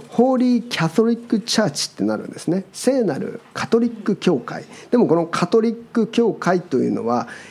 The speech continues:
えー、カトリックというのは普遍的な、ただ一つの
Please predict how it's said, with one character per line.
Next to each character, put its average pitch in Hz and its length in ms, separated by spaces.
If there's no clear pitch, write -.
え 117 340
ー、 - 20
カ - 140
ト 220 80
リ 233 80
ッ 226 60
ク 175 120
と - 140
い 117 40
う - 20
の 107 80
は 98 60
普 175 200
遍 220 300
的 185 400
な、 135 240
た 226 120
だ 226 140
一 - 280
つ - 180
の 175 260